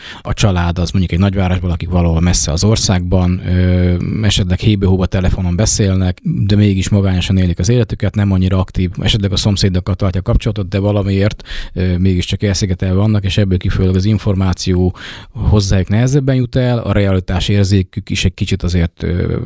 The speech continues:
visszaesik. Nyilván fizikailag sincsenek már olyan á-, állapotban, mint mondjuk húsz-harminc évvel korábban, és azért, ö,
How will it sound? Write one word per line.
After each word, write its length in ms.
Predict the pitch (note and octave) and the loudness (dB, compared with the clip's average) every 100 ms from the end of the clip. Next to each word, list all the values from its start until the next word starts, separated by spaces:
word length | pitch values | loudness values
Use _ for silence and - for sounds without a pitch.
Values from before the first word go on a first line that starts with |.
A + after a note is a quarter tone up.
| - | 0
visszaesik. 760 | G#2 - E3 D#3+ D3+ D#3 D3 | 2 2 2 0 0 0 0
Nyilván 240 | - D3 A#2 | 2 2 2
fizikailag 460 | C3+ A#2+ A2+ G#2 | 2 2 2 0
sincsenek 340 | G2 G#2 G2+ F#2+ | 0 -2 0 0
már 180 | F#2+ G2 | 2 2
olyan 200 | F#2 F2+ | 2 2
á-, 180 | F#2 | 2
állapotban, 720 | F#2 F#2+ F#2+ F#2 F2+ E2+ F#2 | 0 0 2 0 -2 -2 0
mint 180 | F2+ F#2 | 2 2
mondjuk 300 | F#2 F2+ E2 - - | 2 2 0 -4 -2
húsz-harminc 580 | G2+ - G2 F2 F2+ - | 0 2 2 2 0 0
évvel 240 | F2 D#2+ | 0 0
korábban, 840 | - C#3 C3 A#2+ A#2 A2+ G#2+ - B2 | 0 2 2 0 0 2 0 -4 -4
és 180 | G2 G#2+ | 0 2
azért, 300 | G2 F#2+ | 2 0
ö, 80 | G2+ | -2